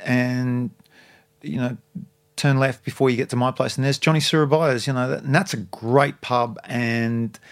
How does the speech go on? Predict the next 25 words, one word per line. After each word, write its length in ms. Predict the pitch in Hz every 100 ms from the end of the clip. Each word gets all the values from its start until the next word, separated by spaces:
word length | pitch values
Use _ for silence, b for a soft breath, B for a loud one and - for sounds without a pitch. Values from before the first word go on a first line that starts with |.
| B
it's 240 | - - -
really, 200 | 117 135
really 120 | 156
small, 680 | 156 180 165 160 160 156 156
but 260 | 139 131 _ - - -
everyone 440 | 131 143 147 143
playing 300 | 143 135 131
music 320 | 139 147 135
there 580 | 127 123 120 120 123 - _
is 580 | 120 117 101 - - - B B B B B B _ - -
generally 420 | 104 123 139 147
really 180 | 151 156
good, 560 | 131 139 135 135 135
and 180 | - 120
they've 80 | 120
gotta 180 | 123 127
be 100 | 127
good 140 | 131
storytellers 800 | - - 151 151 143 131 131 120
'cause 680 | - 113 - - - - -
you 80 | 113
can 180 | 101 101
hear 280 | 139 147 151
everything 640 | 143 139 147 151 147 147
that 180 | 147 156